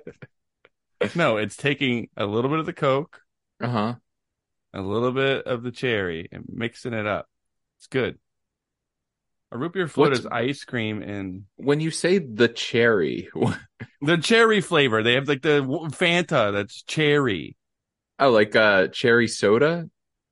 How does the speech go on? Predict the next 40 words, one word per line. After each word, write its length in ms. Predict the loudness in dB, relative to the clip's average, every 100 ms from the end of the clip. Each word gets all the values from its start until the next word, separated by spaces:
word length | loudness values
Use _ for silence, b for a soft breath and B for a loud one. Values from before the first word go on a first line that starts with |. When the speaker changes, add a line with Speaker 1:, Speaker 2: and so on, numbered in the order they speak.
| _ _ _ _ _ _ _ _ _
Speaker 2:
Yeah, 400 | -6 -2 0 -2 0
there's 200 | 0 0
always 420 | 0 2 0 0
a 60 |
cherry 340 | -4 0 0 0
flavor, 380 | -2 -4 -2 -6
Matt. 340 | -6 -8 -8
Can 140 | -6
you 80 | -2
Speaker 1:
<laughs> 680 | -2 -4 -12 _ _ _ _
Speaker 2:
get 100 | -6
off 100 | -2
my 100 | -2
ass 340 | 0 0 0 -2
about 240 | -4 -2
this? 280 | -2 -4 -6 -8
Speaker 1:
<laughs> 60 | _ -12 _ -10 -10 _ -12 -10 B B B B B
I 140 | -4 -2
just 240 | -4 -6
want 260 | -4 -4 -4
the 60 |
people 320 | -4 -4 -2
to 80 | 0
really 300 | 4 4 4
paint 340 | 2 -2 -2 -4
the 60 |
picture. 440 | -2 -2 0 0 0
I'm 140 | 2
not 180 | 2 4
really 160 | 4 6
Speaker 2:
They 200 | 6 4
Speaker 1:
getting 140 | 4
Speaker 2:
know, 480 | 6 6 4 2 -2
Speaker 1:
the 40 |
Speaker 2:
they 340 | 0 2 2 2
know 260 | 2 2 2
what 120 | 2
I'm 140 | 0
talking 440 | -2 -4 -4 -4 -10
about. 380 | -10 -6 -6